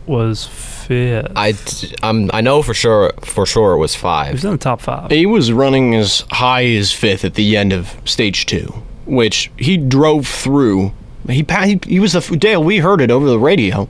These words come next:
Speaker 1: Yeah.
Speaker 3: That's what it said on P R, and he was the fastest car on track. And Cliff Daniels, when he was talking to Larson, he said he was the fastest car on track.
Speaker 1: Mm-hmm.
Speaker 3: Carson Hocevar in his fourth Cup race.
Speaker 1: In the Legacy Motor Club forty-two.
Speaker 3: Which was in the bottom three charters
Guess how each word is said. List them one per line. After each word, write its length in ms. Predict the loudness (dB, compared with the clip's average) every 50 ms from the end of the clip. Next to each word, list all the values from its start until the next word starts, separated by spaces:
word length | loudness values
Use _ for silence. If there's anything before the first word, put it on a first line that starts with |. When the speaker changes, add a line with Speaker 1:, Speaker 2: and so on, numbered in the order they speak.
| -8 -6
Speaker 1:
Yeah. 160 | -4 -2 0 0
Speaker 3:
That's 80 | 2
what 100 | 2 2
it 40 | 2
said 160 | 2 2 2
on 100 | 2 2
P 120 | 2 2 2
R, 80 | 2
and 80 | 2 2
he 40 | 2
was 80 | 2 0
the 60 | 0
fastest 360 | 0 0 0 0 -2 -2 -2
car 160 | 0 0 2
on 140 | 2 2 0
track. 380 | 0 0 0 -2 -2 -2 0 0
And 380 | 2 2 4 2 2 0 -2 -4 -8 -12 -16 -16 -16 -18 -14 -6 -2
Cliff 200 | 0 0 2 2
Daniels, 420 | 2 2 2 2 2 2 2 2
when 100 | 2 0
he 20 | 0
was 100 | 0 0
talking 260 | 0 0 0 2 2
to 40 | 2
Larson, 520 | 2 2 2 2 0 -2 -4 -4 -4 -6 -10 -12 -14 -14 -14 -16 -14 -8 -4
he 100 | -2 0
said 200 | 2 2 4 4
he 60 | 4
was 120 | 4 2
the 80 | 2 0
fastest 380 | 0 0 0 0 -2 -2 0
car 140 | 0 2 2
on 120 | 2 2 2
track. 320 | 2 0 0 -2 -4 -10 -14 -8
Speaker 1:
Mm-hmm. 280 | -4 -2 0 0 0 -2 -2 -2
Speaker 3:
Carson 380 | -2 0 0 2 2 2 2
Hocevar 480 | 4 2 2 2 0 0 -2 -4 -6 -10 -14 -16 -4 0
in 120 | 2 4
his 220 | 4 4 4 2 0
fourth 600 | -4 -12 -2 2 4 4 4 4 2 -2 -6 -6
Cup 280 | -2 -2 -2 -2 0 0
race. 360 | 0 2 2 0 -2 -2 0
Speaker 1:
In 120 | 2 2
the 80 | 2 2
Legacy 540 | 2 2 2 2 0 -2 -2 -2 -2 0 0
Motor 420 | 2 2 2 2 2 2 0 0
Club 400 | -2 -2 -2 0 0 0 0 -2
forty-two. 1200 | -6 -6 -2 2 2 2 2 2 2 0 -2 -2 -4 -8 -4 -2 0 2 2 2 2 2 0 0 -2 -2
Speaker 3:
Which 320 | 0 2 2 2 2 2
was 220 | 2 2 2 4 4
in 120 | 4 4
the 80 | 4 4
bottom 460 | 2 2 2 2 2 2 2 2 2
three 320 | 2 2 2 2 2 2
charters 760 | 2 2 4 4 4 4 4 2 2 2 2 0 -2 -4 -6